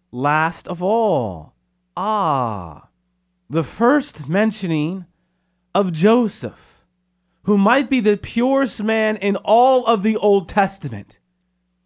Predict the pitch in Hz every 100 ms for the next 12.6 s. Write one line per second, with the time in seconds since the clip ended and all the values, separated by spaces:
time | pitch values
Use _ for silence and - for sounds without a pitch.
0 | _ 170 202 294 277 240 254 277 269 -
1 | _ _ - 214 - 190 202 202 202 180
2 | 185 - - - 254 269 247 220 190 220
3 | 233 208 202 185 214 208 202 208 208 -
4 | _ _ _ _ _ _ - 214 180 165
5 | 190 208 180 165 - 185 196 180 170 -
6 | _ - 233 247 208 233 185 190 185 -
7 | 214 220 226 226 247 - - _ _ _
8 | _ - - 226 233 233 202 190 165 -
9 | 214 214 214 220 220 - - _ _ _
10 | _ _ _ 170 202 190 240 277 269 226
11 | 208 202 175 143 143 143 175 190 190 160
12 | 139 170 185 131 92